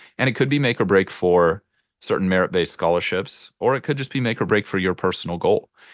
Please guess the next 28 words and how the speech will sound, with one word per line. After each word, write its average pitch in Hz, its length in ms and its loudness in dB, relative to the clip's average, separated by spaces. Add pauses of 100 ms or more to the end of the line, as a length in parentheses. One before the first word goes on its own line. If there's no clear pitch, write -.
(360)
And 107 560 4 (320)
because 147 380 0
it 143 100 2
is 131 260 2
pretty 156 440 -4
much 131 260 -2
just - 180 -4
luck 85 380 0
of 87 140 -2
the 85 80 -2
draw 80 560 0 (500)
in 87 100 -8
terms 101 260 0
of 82 100 -4
where 90 180 4
you 87 220 0
land 82 340 0
in 85 80 0
that 78 200 -2
twenty 85 240 -4
point 85 240 -4
margin 80 300 -2
of 73 60 -2
error 82 260 2
on 82 120 0
your 78 140 -2
overall 78 320 0
score, 85 400 -4